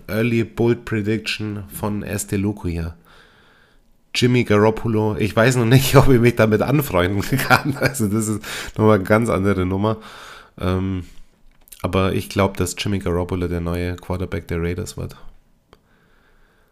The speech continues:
Ähm, Tom Brady ist natürlich viel Hype drin. Tom Brady ist natürlich auch so ein Do-or-Die-Thing, ne? Da, we-, wenn die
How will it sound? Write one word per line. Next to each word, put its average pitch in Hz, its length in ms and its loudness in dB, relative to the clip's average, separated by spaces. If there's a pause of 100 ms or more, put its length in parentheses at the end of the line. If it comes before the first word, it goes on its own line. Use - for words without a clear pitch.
(340)
Ähm, 90 400 -4 (840)
Tom 120 320 2
Brady 139 500 2
ist 135 280 -4
natürlich 117 460 0
viel 139 360 -2
Hype 147 480 2 (260)
drin. 175 360 0 (1600)
Tom 117 220 0
Brady 127 380 4
ist 135 140 2
natürlich 131 480 2
auch 135 180 2
so 135 220 4
ein 127 520 -2
Do-or-Die-Thing, 123 1120 6
ne? 120 200 4
Da, 117 240 4
we-, 113 180 2
wenn 123 140 4
die 131 300 6